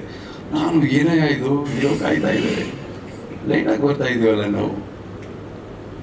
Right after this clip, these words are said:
ಕ್ಯಾಮರಾ ಎಲ್ಲ ಜೊತೆಯಲ್ಲಿದೆ, ಎತ್ಕೊಂಡು ಓಡ್, ಓಡ್, ಓಡ್ರಿ.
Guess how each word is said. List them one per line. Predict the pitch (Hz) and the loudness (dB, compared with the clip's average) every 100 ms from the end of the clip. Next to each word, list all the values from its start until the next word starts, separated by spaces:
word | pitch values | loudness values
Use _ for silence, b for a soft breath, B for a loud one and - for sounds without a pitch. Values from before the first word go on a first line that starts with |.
| - | -8
ಕ್ಯಾಮರಾ | - - 190 | -2 2 4
ಎಲ್ಲ | 160 | 4
ಜೊತೆಯಲ್ಲಿದೆ, | 143 139 165 160 135 - | 4 4 6 4 2 0
ಎತ್ಕೊಂಡು | - - - 196 - | -6 -8 -4 0 2
ಓಡ್, | - 240 196 | 4 2 2
ಓಡ್, | 196 208 | 2 2
ಓಡ್ರಿ. | 202 - - | 2 0 -4